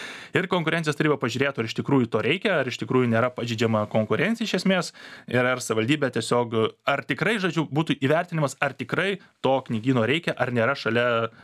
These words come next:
jau veikiančių knygynų. E, ir gavus šitą sutikimą, knygyną būtų galima steigti.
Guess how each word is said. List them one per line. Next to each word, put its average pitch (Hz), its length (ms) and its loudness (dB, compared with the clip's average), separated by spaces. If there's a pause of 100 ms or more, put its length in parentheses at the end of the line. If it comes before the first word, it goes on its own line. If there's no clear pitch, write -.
(220)
jau 113 160 2
veikiančių 120 380 -2
knygynų. - 320 -10 (420)
E, 120 120 2 (340)
ir 151 160 0 (100)
gavus 135 300 -2
šitą 123 100 0
sutikimą, 208 480 2
knygyną 143 320 0
būtų 131 220 -2
galima 120 180 -2
steigti. - 380 -10